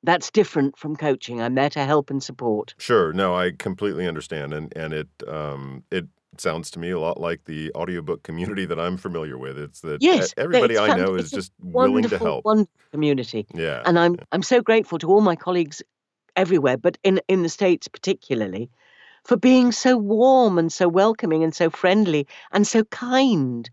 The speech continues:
Speaker 1: you know, helping. I've been to apac three times,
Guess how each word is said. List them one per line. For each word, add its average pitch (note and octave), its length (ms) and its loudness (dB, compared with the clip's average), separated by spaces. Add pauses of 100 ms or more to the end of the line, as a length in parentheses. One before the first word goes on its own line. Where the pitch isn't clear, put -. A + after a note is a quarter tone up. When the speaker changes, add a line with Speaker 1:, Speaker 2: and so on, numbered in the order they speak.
(400)
Speaker 1:
you F#3+ 40 2
know, D#3+ 280 4 (140)
helping. A3+ 540 2 (720)
I've F#3 120 2
been A3 160 2
to A#3 80 0
apac G3 440 0
three G3+ 220 0
times, C3+ 560 -2